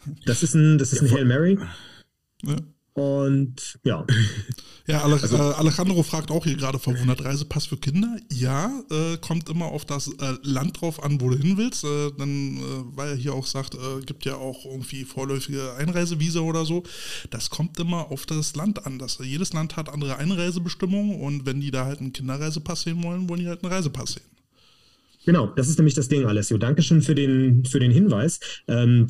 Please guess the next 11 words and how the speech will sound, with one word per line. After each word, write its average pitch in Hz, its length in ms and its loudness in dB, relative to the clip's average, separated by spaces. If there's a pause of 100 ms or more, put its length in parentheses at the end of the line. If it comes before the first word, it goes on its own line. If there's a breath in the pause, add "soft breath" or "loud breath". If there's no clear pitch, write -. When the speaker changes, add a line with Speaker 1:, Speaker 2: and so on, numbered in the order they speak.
(100)
Speaker 1:
die - 20 8
Bundespolizei 147 540 6
hat 127 80 2
mir 131 80 6
genau 123 240 4
das 127 180 0
gesagt. 113 400 2
Also, 113 380 2
äh, 110 240 0
ins 113 180 4
Nicht-E-U-Ausland 165 1400 4